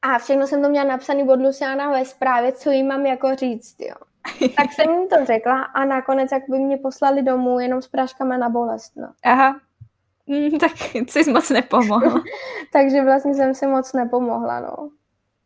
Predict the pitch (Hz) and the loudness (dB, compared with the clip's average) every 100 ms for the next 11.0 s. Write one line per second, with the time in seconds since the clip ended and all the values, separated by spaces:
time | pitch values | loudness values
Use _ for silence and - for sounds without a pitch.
0 | _ 233 262 220 233 269 240 339 - 277 | _ 0 4 4 4 4 2 0 0 2
1 | 254 254 - 214 - 202 - 165 202 247 | 0 0 -4 -4 -4 -8 -4 -2 0 0
2 | 214 214 208 214 277 269 262 262 254 247 | -2 -6 -8 0 2 4 4 2 0 0
3 | 247 247 240 240 240 247 240 247 - 226 | -2 -2 -2 -4 -4 -6 -6 -8 -6 -4
4 | - 220 - - - - 247 - 233 233 | -4 -6 -8 -12 -12 -12 -14 -12 -10 -4
5 | 240 285 277 311 302 302 294 247 254 254 | 0 0 2 4 6 6 4 4 0 0
6 | 254 254 254 254 254 262 247 262 - 254 | -2 0 0 0 -2 -2 -2 -4 -6 -8
7 | - 262 262 254 - 254 247 240 247 247 | -6 -6 -4 -4 2 4 4 2 0 2
8 | 262 254 _ _ 247 254 247 262 240 240 | 2 0 _ _ 2 2 4 4 4 2
9 | 240 240 - - 202 _ _ _ _ _ | 0 -2 -6 -10 -10 _ _ _ _ _
10 | - _ 262 240 220 220 220 220 226 | -20 _ -2 0 -2 -4 -6 -4 -6